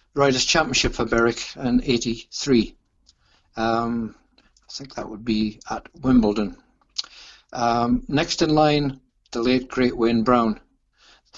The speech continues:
the mighty Atom. Wayne came in as a little boy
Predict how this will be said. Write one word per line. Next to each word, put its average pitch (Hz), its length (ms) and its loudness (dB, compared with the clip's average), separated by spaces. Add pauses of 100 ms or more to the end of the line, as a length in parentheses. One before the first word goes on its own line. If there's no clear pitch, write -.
(240)
the 117 120 -2
mighty 131 340 2
Atom. 117 500 -2 (480)
Wayne 156 260 4
came 139 280 0
in 127 300 4
as 127 120 -6
a 123 40 -4
little 143 260 0
boy 131 400 2